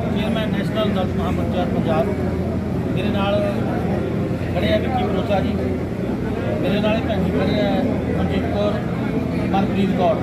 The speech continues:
ਜਿਨ੍ਹਾਂ ਦੇ ਬੇਟੇ ਦੀ ਕਿਸਾਨ ਆਗੂ ਵੱਲੋਂ ਬੁਰੀ ਤਰ੍ਹਾਂ ਕੁੱਟਮਾਰ ਕੀਤੀ ਗਈ ਔਰ ਉਹ ਬੱਚਾ ਜੇਰੇ ਇਲਾਜ ਹੈ।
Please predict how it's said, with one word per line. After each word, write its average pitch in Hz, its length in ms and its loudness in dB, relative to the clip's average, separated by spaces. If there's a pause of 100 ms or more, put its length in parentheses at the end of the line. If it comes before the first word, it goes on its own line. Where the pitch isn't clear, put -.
(340)
ਜਿਨ੍ਹਾਂ 240 220 0
ਦੇ 254 120 2
ਬੇਟੇ 190 380 0
ਦੀ - 380 2
ਕਿਸਾਨ 196 680 0
ਆਗੂ 190 280 2
ਵੱਲੋਂ 180 300 0 (480)
ਬੁਰੀ 220 240 0
ਤਰ੍ਹਾਂ 233 160 2
ਕੁੱਟਮਾਰ 208 420 0
ਕੀਤੀ - 260 -2
ਗਈ - 140 -2 (960)
ਔਰ 226 140 4
ਉਹ 254 340 0
ਬੱਚਾ 226 320 0
ਜੇਰੇ 196 220 0
ਇਲਾਜ 175 380 2
ਹੈ। 127 120 -4